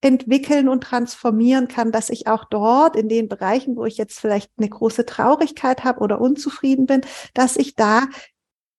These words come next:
eine Transformation hinbekomme und in die Liebe und in die Zufriedenheit komme. Es geht darum, dass du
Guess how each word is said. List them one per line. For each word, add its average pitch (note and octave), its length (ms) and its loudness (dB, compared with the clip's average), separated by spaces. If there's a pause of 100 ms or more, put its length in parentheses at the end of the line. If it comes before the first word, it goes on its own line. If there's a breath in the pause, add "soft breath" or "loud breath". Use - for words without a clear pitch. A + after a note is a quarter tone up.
(160)
eine C4 140 4
Transformation C4 1080 2
hinbekomme C4 920 0
und C4 340 0 (220 loud breath)
in A#3+ 220 2
die A#3 180 0
Liebe B3+ 420 0
und A3 220 -4
in A3 140 -2
die G#3+ 140 -8
Zufriedenheit G#3 840 -8
komme. F#3 440 -8 (760 soft breath)
Es - 140 -16
geht C4+ 240 2
darum, C#4 440 4
dass B3+ 240 -2
du C4+ 340 -2